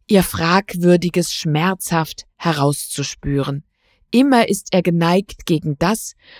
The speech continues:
was ihm zusagt, weil es dies tut, den Ankläger für das, was ihm nicht zusagt, eben deshalb den Verteidiger zu machen.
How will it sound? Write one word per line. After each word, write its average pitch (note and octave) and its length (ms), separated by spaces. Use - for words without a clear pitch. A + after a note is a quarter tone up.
was - 260
ihm C3 180
zusagt, A3+ 880
weil G#3 380
es C3 200
dies D3 340
tut, A3 340
den F3+ 220
Ankläger A3 720
für D#3+ 180
das, F3+ 400
was G3 200
ihm G#3+ 260
nicht G#3+ 320
zusagt, C#3 760
eben D3+ 260
deshalb D#3+ 500
den C3+ 180
Verteidiger F3+ 680
zu - 140
machen. A#2 460